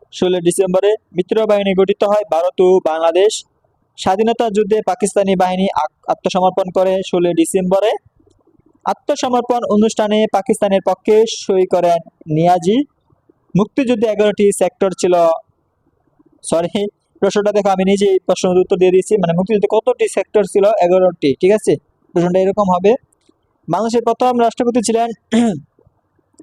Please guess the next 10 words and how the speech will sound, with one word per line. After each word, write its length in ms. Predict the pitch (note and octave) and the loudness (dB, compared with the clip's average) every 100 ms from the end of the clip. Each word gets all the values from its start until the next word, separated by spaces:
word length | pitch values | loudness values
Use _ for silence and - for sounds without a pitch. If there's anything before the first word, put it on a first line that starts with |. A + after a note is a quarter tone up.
| - | -6
সৈয়দ 220 | F#3 G3 F#3 | -2 -2 0
নজরুল 320 | F3+ F#3 A3 | 0 2 0
ইসলাম। 380 | A3 A3+ G#3+ A3 _ _ _ _ _ _ _ _ _ - | 0 0 -2 -4 _ _ _ _ _ _ _ _ _ -10
স্বাধীনতার 460 | - A3 B3+ B3+ A#3 | -4 -2 0 0 -2
পর 360 | - A3 G#3+ G#3+ _ - | -2 0 -2 -4 _ -6
বাংলাদেশের 480 | F3 F#3 F#3+ F#3+ G3 | -4 0 0 0 -2
প্রথম 460 | G3 F#3 F3+ G3+ F#3+ | 0 -2 0 0 0
প্রধানমন্ত্রী 540 | F#3 F3 F3 F3 F#3 | -2 0 0 0 0
ছিলেন 280 | F3 F3 E3 - | 0 0 0 -2
শেখ 200 | F#3 | -4